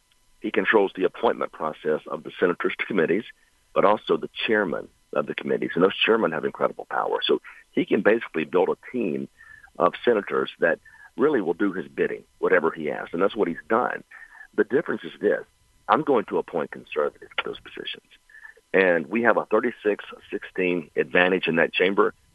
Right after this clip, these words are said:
We are going to pass conservative legislation across the board. We're gonna get rid of the income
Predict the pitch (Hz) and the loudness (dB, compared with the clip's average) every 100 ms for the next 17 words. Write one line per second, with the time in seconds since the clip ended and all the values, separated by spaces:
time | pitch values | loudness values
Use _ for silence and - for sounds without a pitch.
0 | _ - 127 120 98 82 - - 71 67 | _ -12 -8 -2 0 2 0 0 0 0
1 | - 67 - 76 76 73 73 67 67 - | -4 -8 0 2 2 0 -6 -6 -6 -4
2 | 69 69 - 71 - 67 - 73 98 101 | -2 -2 -2 -2 0 0 0 -2 0 2
3 | 64 - - - - 170 139 92 110 92 | 0 -4 -14 -8 -2 -2 0 2 2 0
4 | 78 - - | -2 -4 -6